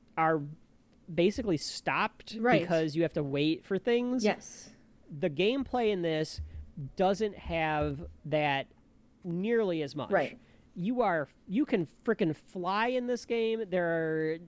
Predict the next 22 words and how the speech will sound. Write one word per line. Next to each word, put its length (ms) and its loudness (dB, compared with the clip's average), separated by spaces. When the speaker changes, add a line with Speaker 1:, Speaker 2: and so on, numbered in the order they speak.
Speaker 1:
a 40 0
million 500 0
different 240 -4
ways 220 0
you 80 -4
can 180 -4
go 340 2
depending 400 -2
on 180 -2
how 120 -2
you 200 0
wanna 260 0
play 280 0
the 100 0
game 240 0
or 160 0
how 120 0
you 460 0
master 800 0
doing 240 0
different 360 -4
things. 420 2